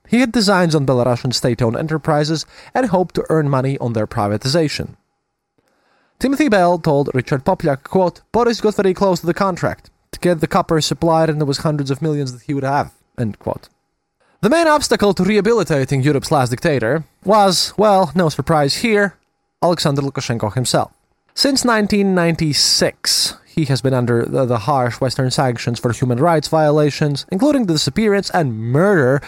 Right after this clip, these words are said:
of opposition members, falsification of multiple elections, and so forth. He really isn't a good guy. These sanctions designated Lukashenko directly, as well as members of his inner circle,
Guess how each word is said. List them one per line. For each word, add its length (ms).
of 120
opposition 460
members, 480
falsification 640
of 80
multiple 340
elections, 560
and 220
so 180
forth. 400
He 400
really 400
isn't 300
a 120
good 120
guy. 240
These 160
sanctions 480
designated 480
Lukashenko 680
directly, 500
as 140
well 140
as 80
members 340
of 100
his 220
inner 240
circle, 500